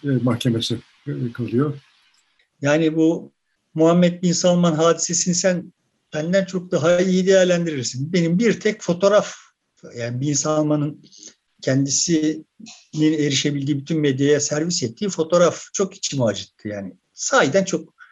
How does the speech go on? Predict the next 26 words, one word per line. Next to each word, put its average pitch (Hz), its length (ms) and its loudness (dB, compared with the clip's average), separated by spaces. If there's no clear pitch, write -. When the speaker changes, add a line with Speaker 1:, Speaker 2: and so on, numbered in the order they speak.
Speaker 2:
adamdan 170 520 2
nefret 175 340 0
ediyor 135 340 0
idim. 170 360 -4
Bir, 139 240 -8
bin 185 280 4
kat 151 280 0
nefret 143 400 -2
ettim. 190 440 -6
Yani 113 220 -8
Erdoğan 156 480 2
bunu 165 160 -2
hak 160 200 -2
etti - 260 -6
mi? 170 100 0
Hak 160 240 0
etmiş 180 280 -4
olabilir, 165 440 0
bilmiyorum 160 480 -4
ama 156 260 0
<laughs> 226 180 -2
ya 135 140 -2
biz 185 120 4
hak 180 180 2
etmedik 175 440 -4
yani. 95 260 -14